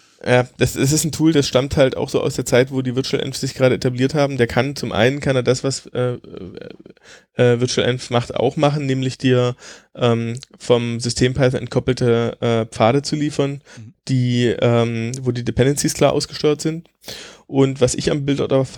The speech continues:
Speaker 1: aber spannend finde, ist, der hat eben diese Option, dass du über die Buildout-Config explizit sagst, auf der einen Seite, du darfst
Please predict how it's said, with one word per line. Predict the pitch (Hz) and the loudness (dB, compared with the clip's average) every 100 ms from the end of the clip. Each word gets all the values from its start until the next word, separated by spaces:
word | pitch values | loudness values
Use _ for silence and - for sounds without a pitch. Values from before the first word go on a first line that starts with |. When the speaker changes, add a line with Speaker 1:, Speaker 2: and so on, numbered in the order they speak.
| - | -2
Speaker 1:
aber | 127 | -2
spannend | - 123 131 | 2 0 0
finde, | - 143 | -4 -2
ist, | 135 - | -4 0
der | 120 | 2
hat | 127 131 | 2 0
eben | 127 135 | -2 -4
diese | 131 123 120 | -4 -4 -4
Option, | - - 127 131 139 | -4 -2 0 2 0
dass | 131 | 0
du | - 127 127 | 0 -2 -2
über | 127 123 | -2 -2
die | 117 113 | 0 0
Buildout-Config | 120 135 151 156 - 160 - 170 - - _ - - - - - | 2 0 0 0 0 0 2 0 -2 -20 _ -20 -20 -20 -20 -4
explizit | - - 175 - 139 | -2 0 -2 -2 0
sagst, | 120 113 156 - | 2 2 2 -4
auf | - | -6
der | - | -2
einen | 117 143 | -2 0
Seite, | 156 147 151 160 160 - - - _ _ | 0 0 0 -4 -4 -14 -20 -20 _ _
du | - | -4
darfst | 131 120 131 - - - | 2 4 4 2 -6 -12